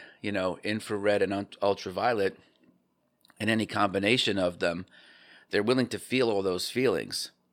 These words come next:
And if you can embrace the feelings of, you know, what it looks like when you're a rookie and when you're starting out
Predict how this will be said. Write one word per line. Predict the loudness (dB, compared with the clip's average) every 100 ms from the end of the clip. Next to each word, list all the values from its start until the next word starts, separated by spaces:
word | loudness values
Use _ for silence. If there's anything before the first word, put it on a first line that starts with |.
| _ -8
And | -6
if | -4 -2
you | -2
can | -2 -4 -4 -6
embrace | -6 0 2 2
the | -2 -8
feelings | -2 -2 0 -2 -4
of, | -2 0 -2 -6 -16 _ _ _ _ _ _ _ _ _ -4
you | 0
know, | 4 4 2 -4 _ _ _ _ _ _
what | -2 2
it | 2 2
looks | 0 0
like | 0 0 0 -4
when | -4
you're | -2 -2
a |
rookie | 0 -2 -2 -2
and | -2 -2
when | -6
you're | -4
starting | -2 0 0 0
out | 2 2 2